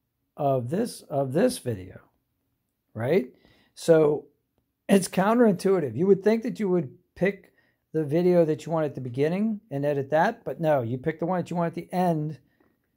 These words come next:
and then you edit that. So here, watch. So I'm gonna pick this video, which is the most recent one I took,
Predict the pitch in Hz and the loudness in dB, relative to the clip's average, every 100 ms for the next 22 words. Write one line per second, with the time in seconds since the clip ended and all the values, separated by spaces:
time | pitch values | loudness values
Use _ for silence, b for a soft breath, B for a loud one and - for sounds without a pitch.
0 | _ _ _ _ _ - 143 147 143 - | _ _ _ _ _ -6 -4 -2 -2 0
1 | 143 135 190 160 117 - 156 135 147 110 | 0 2 4 4 2 -4 -2 -2 -4 -4
2 | 131 117 - - - 139 139 135 b b | -6 -8 -10 -14 -8 -6 -6 -10 b b
3 | - 143 151 143 - 143 139 - 143 165 | -14 -8 -6 -6 -4 -4 -6 -12 -6 -4
4 | 175 160 147 135 131 123 123 120 117 123 | -4 -2 0 0 0 -2 -4 -6 -6 -2
5 | 127 120 135 156 202 196 170 160 143 135 | -2 -4 -2 0 0 -2 -2 -2 -2 -2
6 | 123 117 | -2 -4